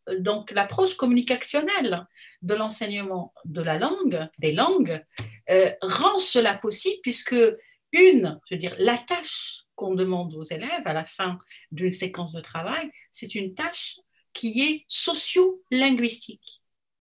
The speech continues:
Elle ne repose pas que sur la langue. Il faut utiliser cette langue dans la réalisation de quelque chose dans la société. C'est-à-dire que la rendre vivante, mais en réel, pas seulement,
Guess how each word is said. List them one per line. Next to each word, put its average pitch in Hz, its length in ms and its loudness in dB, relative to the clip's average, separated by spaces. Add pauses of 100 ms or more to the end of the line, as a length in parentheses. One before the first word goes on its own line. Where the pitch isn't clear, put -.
(100)
Elle 220 100 4
ne 233 40 2
repose 294 300 0
pas 403 140 0 (180)
que 330 160 0
sur 285 200 0
la 254 120 2
langue. 269 440 -4 (460)
Il 247 140 2
faut - 280 2
utiliser 311 440 2
cette 311 260 -2
langue 339 280 0
dans 226 120 4
la 202 140 2
réalisation 277 1000 2
de 226 120 0
quelque 202 360 -2
chose 180 440 -4 (260)
dans 254 260 0
la 240 100 2
société. 190 720 -8 (380)
C'est-à-dire 208 320 -4
que 220 240 0 (100)
la 202 160 4
rendre 240 480 -2
vivante, 226 680 -2 (300)
mais 240 180 2
en 208 160 0
réel, 240 600 2 (140)
pas 349 140 4
seulement, 262 600 0